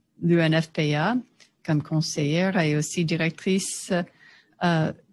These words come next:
du département ou du service sur le genre et les femmes et les enfants. Elle a été aussi présidente du Conseil environnemental du Sénégal. Elle a, elle est diplômée avec une maîtrise en économie et,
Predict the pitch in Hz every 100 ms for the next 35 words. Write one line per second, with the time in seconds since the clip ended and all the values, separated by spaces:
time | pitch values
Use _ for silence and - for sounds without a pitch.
0 | - 180 165 156 151 160 - 170 160 156
1 | 170 165 185 185 - 180 165 - 160 156
2 | 165 151 165 160 156 147 - 160 147 -
3 | 139 135 - - 151 143 135 135 151 185
4 | 214 226 - 165 160 160 - 175 175 -
5 | 202 220 226 _ _ _ _ _ - 208
6 | 196 202 185 175 190 208 208 - 185 -
7 | - _ _ - 180 170 196 175 185 175
8 | 170 165 160 156 151 170 160 156 151 160
9 | 156 165 185 208 165 160 156 151 - 160
10 | 151 170 - 165 165 175 175 156 156 151
11 | 147 - 175 175 165 156 151 160 151 160
12 | 196 202 - 170 175